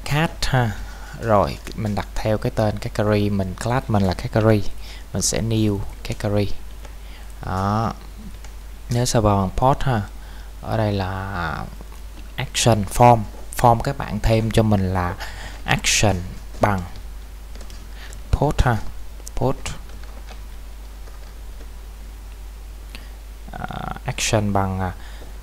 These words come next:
gửi tính trang này. Xin lỗi mấy bạn là gửi chính trang này, cat add hai chấm P H P. Và phương thức là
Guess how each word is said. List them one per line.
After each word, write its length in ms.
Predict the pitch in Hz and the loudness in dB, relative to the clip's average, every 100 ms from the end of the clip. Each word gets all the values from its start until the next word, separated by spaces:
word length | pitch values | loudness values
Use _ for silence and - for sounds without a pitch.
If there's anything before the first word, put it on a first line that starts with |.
| - | -2
gửi 180 | 92 80 | 2 2
tính 240 | - 135 | 4 2
trang 200 | 156 120 | 4 2
này. 180 | 107 98 | 2 0
Xin 180 | - 107 | 2 2
lỗi 120 | 73 | 4
mấy 120 | 123 | 2
bạn 220 | 104 76 95 | 0 0 -2
là 80 | |
gửi 240 | 95 76 87 | 0 0 2
chính 220 | 127 135 | 0 2
trang 180 | 123 110 | 2 2
này, 140 | 95 | 0
cat 240 | - 131 - | 0 0 2
add 180 | 135 | 4
hai 160 | 135 110 | 4 4
chấm 120 | 107 | 4
P 40 | 117 | 2
H 260 | 117 - | 2 4
P. 0 | 104 101 - - - - - | 6 4 0 -12 -14 -12 -2
Và 440 | 107 101 95 90 - - - - - - - - | 2 4 2 -2 -8 -10 -10 -10 -10 -12 -12 0
phương 220 | 135 127 | 2 4
thức 180 | - 160 - - - - | 4 2 0 -6 -6 -6
là 160 | 107 | -2